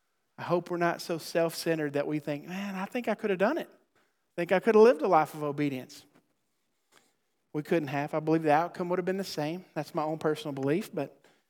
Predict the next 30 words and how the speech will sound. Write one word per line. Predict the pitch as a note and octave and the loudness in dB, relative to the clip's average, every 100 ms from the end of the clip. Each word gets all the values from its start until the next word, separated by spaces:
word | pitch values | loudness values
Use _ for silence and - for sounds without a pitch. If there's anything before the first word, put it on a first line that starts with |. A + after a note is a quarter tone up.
| _ _ _ _ _ _ _ _ _ _ | _ _ _ _ _ _ _ _ _ _
the | F3 | -2
serpent | - G3 G3+ F#3 | 4 4 4 0
comes | G3+ F3+ - | 0 0 -2
to | - | 6
Adam | E3 D#3+ | 8 8
and | D#3+ | 4
Eve, | E3 F#3 A#3 - - - | 4 2 0 -12 -20 -8
comes | F#3+ E3+ | -6 -4
to | F3 | 0
Eve | F3+ F#3+ | 0 0
and | F#3+ | 0
says, | F#3+ F3 F3 | 0 0 -2
"Did | D#3 G#3+ C4 D#4 D#4 C#4+ - | 0 4 4 2 0 -6 -8
God | G3+ A3 A3+ A#3+ F#3+ | -4 -2 -2 -6 -6
really | E3+ A3+ C4+ B3 | 0 0 0 -4
say?" | - - E3+ F#3+ A#3+ C4 C#4+ D4+ D4 _ _ _ _ _ _ _ _ _ _ _ _ _ | -8 -4 -2 0 -2 -2 -4 -6 -10 _ _ _ _ _ _ _ _ _ _ _ _ _
And | D3 D3 | -10 -4
we | F3 | -2
believed | E3 D#3 D#3 D#3+ D#3+ - - _ _ - | 0 0 0 -4 -10 -18 -20 _ _ -14
the | |
created | C3+ - F3 G3+ G#3+ D#3 | -12 -6 2 2 2 -2
thing | C#3 C3+ E3 F#3 _ _ _ | -4 -6 -8 -14 _ _ _
rather | C#3 C#3+ D3 | -6 -6 -6
than | D3 D3 | -8 -8
the | C#3+ | -10
creator. | - D3 C3+ B2 - _ _ _ _ _ _ _ _ - _ _ _ _ _ _ _ _ _ | -12 -8 -8 -10 -18 _ _ _ _ _ _ _ _ -20 _ _ _ _ _ _ _ _ _
We | - C3+ | -12 -4
messed | B2+ B2 - | -2 -4 -4
it | C#3+ | 2
up. | D3+ - - | 2 0 -10